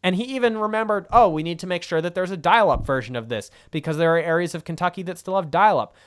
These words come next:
Like, when you are thinking pragmatically like that and saying, "How can we make this the most effective system possible at the pu-, point of public interface," you can, I, I believe, persuade people that this is a, a good way of doing it and a better way of doing it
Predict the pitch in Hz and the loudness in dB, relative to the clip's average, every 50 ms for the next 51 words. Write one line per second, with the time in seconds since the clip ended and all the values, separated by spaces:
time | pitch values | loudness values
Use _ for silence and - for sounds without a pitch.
0 | _ _ - 190 180 175 175 - _ - 170 180 208 226 240 240 240 226 220 185 | _ _ 0 2 2 2 0 -6 _ -8 -4 -2 -2 -2 -2 -2 0 0 0 0
1 | - - 285 285 285 277 247 - 233 208 202 170 185 180 185 196 202 196 185 175 | 0 -6 -6 -6 -6 -8 -4 0 0 0 0 0 0 2 2 2 2 0 -2 -2
2 | 165 151 147 147 147 - 160 151 147 - 156 147 143 - 180 165 147 - 170 180 | 0 2 2 0 0 0 2 2 2 0 -2 -6 -6 -4 -4 -4 -4 -2 -2 -2
3 | 190 - 220 208 190 185 175 175 170 170 - 175 165 - - 165 147 143 151 170 | -2 -2 -4 -8 -6 -4 -4 -4 -4 -4 -4 -6 -8 -6 -6 -6 -4 -2 -2 -2
4 | 185 - - - - 190 175 165 - 175 156 - - 165 - - 156 139 - 165 | -2 -4 -8 -6 -2 -2 -2 -2 -2 -8 -10 -8 -10 -8 -8 -8 -8 -2 2 2
5 | 165 165 156 - 147 135 123 117 - - - - - _ _ _ _ _ - 165 | 4 4 2 2 0 0 0 -2 -2 -6 -20 -20 -20 _ _ _ _ _ 2 2
6 | 175 175 - 165 - - 180 175 - - - 185 196 196 190 - - 180 170 160 | 2 2 0 -4 -4 -4 -6 -6 -6 -6 -6 -4 -4 -4 -4 -2 0 0 0 0
7 | 160 151 170 170 165 151 127 - - 117 117 117 - - _ _ _ _ _ _ | 0 -2 -4 -8 -8 -8 -10 -6 -6 -4 -4 -6 -8 -12 _ _ _ _ _ _
8 | _ _ - 160 190 202 - 208 196 185 180 175 - - 160 180 185 190 - 156 | _ _ -6 -4 -4 -4 -4 -4 -6 -6 -6 -8 -4 -2 0 0 0 0 0 2
9 | 170 190 190 175 170 160 160 160 156 151 151 143 - _ _ - - 180 - - | 2 2 2 2 0 0 0 0 0 -2 -4 -6 -10 _ _ -8 -6 -6 -4 -2
10 | 185 180 180 160 147 170 170 160 - 160 151 147 151 151 151 160 160 156 - 160 | -2 -2 -2 -2 -4 -6 -6 -4 -2 -2 -2 0 -2 -2 -2 -2 -2 -2 -4 -6
11 | 143 147 143 131 - - - - 160 135 135 180 202 190 175 180 175 160 147 117 | -6 -6 -8 -8 -10 -10 -6 -6 -4 0 0 0 2 2 2 2 2 2 2 0
12 | - 170 175 170 160 156 151 - - 156 151 151 123 - - 190 196 220 214 185 | 0 -2 0 0 0 -2 -4 -6 -4 -4 -4 -4 -2 0 2 2 4 4 4 2
13 | 147 131 131 123 113 107 107 107 131 120 117 113 110 113 110 - | 2 0 0 -2 -2 -4 -4 -4 -4 -4 -4 -4 -6 -8 -10 -12